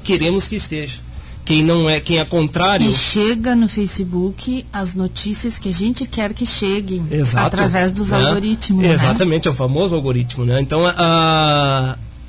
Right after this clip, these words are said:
Speaker 1: as informações chegam ali e é, no nosso mundo, des-, dentro dessa bolha, estão as pessoas que eu quero que estejam. Quem é contrário a mim, ou eu excluo,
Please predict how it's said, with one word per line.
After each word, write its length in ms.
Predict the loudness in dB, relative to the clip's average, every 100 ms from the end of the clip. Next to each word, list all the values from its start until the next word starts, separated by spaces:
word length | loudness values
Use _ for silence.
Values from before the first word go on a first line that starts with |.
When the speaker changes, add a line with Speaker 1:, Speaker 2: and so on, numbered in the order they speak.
| -8
Speaker 1:
as 260 | -4 0 0
informações 680 | 0 0 0 0 2 2
chegam 420 | 2 2 2 2
ali 280 | 2 2 0
e 160 | 2 2
é, 140 | 2
no 140 | 4 4
nosso 280 | 2 0 2
mundo, 320 | 2 2 0
des-, 300 | 0 -2 0
dentro 240 | 0 0
dessa 340 | 0 -2 -2 -2
bolha, 540 | 2 2 2 0 -2 -8 -16 -8
estão 320 | -4 -2 0 0
as 80 |
pessoas 340 | 0 -2 0 0
que 60 |
eu 80 | -2
quero 200 | -2 -2
que 80 | -2
estejam. 400 | -2 0 0 -2 -6 -14 -16 -16 -18 -14
Quem 160 | -2 0
é 40 |
contrário 400 | 2 0 2 2
a 40 | 4
mim, 260 | 2 2 0
ou 160 | 2 4
eu 100 | 4
excluo, 540 | 2 2 2 4 2